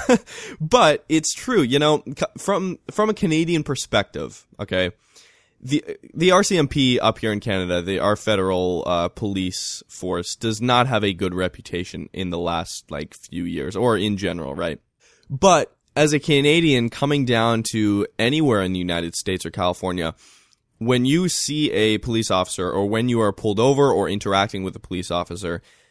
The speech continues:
the amount that my heart rate goes up as a Canadian, it, I mean, it's, it's, it should not be that way. <laughs> I'm not gonna get into some sort of our, our discussion about this, but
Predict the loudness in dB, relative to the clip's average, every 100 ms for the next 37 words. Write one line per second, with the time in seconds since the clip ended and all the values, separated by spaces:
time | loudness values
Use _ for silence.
0 | _ 4 4 6 4 4 2 -2 -2 0
1 | 2 2 4 2 0 0 2 2 0 0
2 | 0 -2 _ -4 0 0 -2 -4 -4 -4
3 | -12 -12 -8 -6 -6 -6 -6 -4 -4 -8
4 | -12 _ -10 -10 -10 -4 0 2 0 _
5 | _ _ 0 0 0 -6 0 0 0 -6
6 | -4 -2 -2 2 2 4 2 2 0 0
7 | 2 0 0 -2 -2 -2 -2 -2 2 0
8 | 2 -4 -6 -20 -20 -20 _ 2 4 4
9 | 4 2 4 4 4 2 0 0 0 2
10 | 2 0 2 2 4 2 2 2 -2 2
11 | 0 0 -2 0 0 0 -2 0 0